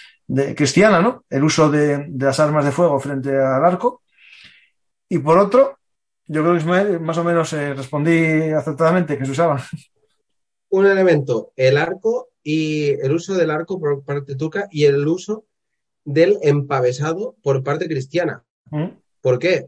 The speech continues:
Speaker 2: Porque si yo me pongo una protección en las bordas cuando los otros me tiran flechas, yo me agacho <laughs> y lo tengo de coña. Eh, los turcos no, tenían la, las bordas lisas.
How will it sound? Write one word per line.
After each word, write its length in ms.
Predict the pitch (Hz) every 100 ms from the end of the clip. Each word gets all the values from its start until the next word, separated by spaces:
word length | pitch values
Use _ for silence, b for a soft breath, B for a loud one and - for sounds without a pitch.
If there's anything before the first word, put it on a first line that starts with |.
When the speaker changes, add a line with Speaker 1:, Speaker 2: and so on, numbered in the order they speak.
| _
Speaker 2:
Porque 340 | - 139 135 127
si 120 | 127
yo 120 | 160
me 120 | 175
pongo 340 | 175 190 147 -
una 200 | 147 156
protección 400 | 165 160 139 160
en 60 | 147
las 140 | 143
bordas 320 | 143 180 123
cuando 260 | - 123 117
los 80 | 120
otros 160 | 139 160
me 100 | 160
tiran 240 | 156 147
flechas, 260 | 165 160 -
yo 80 | 135
me 60 | 151
agacho 320 | 175 175 214 _
<laughs> 720 | 165 - - 185 196 _ -
y 80 | 190
lo 120 | 175 151
tengo 240 | 151 175
de 100 | 151
coña. 380 | 143 165 135 - _ _ _ -
Eh, 260 | 139 139
los 180 | 131 127
turcos 280 | 165 165 160
no, 200 | 165 139
tenían 320 | 131 135 147
la, 380 | 156 156 143 123
las 220 | 123 117
bordas 320 | 123 143 139
lisas. 520 | 127 165 - - -